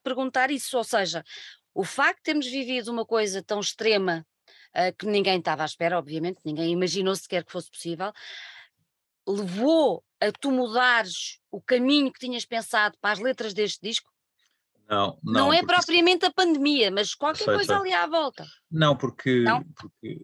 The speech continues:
Speaker 2: os temas dessas letras já são recorrentes desde sempre em, no que eu escrevo. Ah,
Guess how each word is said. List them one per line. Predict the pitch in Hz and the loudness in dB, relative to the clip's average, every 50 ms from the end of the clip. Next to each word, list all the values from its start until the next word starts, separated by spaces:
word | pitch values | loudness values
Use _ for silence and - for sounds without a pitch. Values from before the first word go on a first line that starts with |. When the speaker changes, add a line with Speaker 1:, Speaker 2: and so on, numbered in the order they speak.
| - | -14
Speaker 2:
os | - - 101 - - | -12 -12 -10 -10 -4
temas | - 117 110 107 107 104 101 95 95 | -2 0 0 0 0 -2 -4 -4 -2
dessas | 95 104 101 - - - 98 90 | 0 0 0 0 -2 -6 -4 -2
letras | 101 104 98 - 107 95 | -2 -2 -2 -4 -10 -4
já | 101 110 95 | -2 0 0
são | - - 107 95 | 0 -2 -2 -4
recorrentes | 82 - - - - 92 98 92 85 - - 82 | -6 -8 -10 -8 -2 -2 -2 -2 -2 -4 -6 -4
desde | 85 92 82 - - | -4 -4 -4 -2 -4
sempre | - - 92 85 78 - - 87 85 82 | -2 0 0 -2 -2 -4 -4 -2 -2 -2
em, | 80 78 80 78 _ _ _ - - | -2 -4 -6 -10 _ _ _ -8 -4
no | 85 78 | -4 -4
que | - - | -2 -4
eu | |
escrevo. | 82 - - 82 78 71 - _ _ - - - - - - _ _ - | -6 -4 -4 -4 -6 -6 -6 _ _ -20 -20 -20 -18 -20 -20 _ _ -8
Ah, | - 85 82 82 80 80 78 - - | -4 -2 0 0 0 0 -2 -4 -6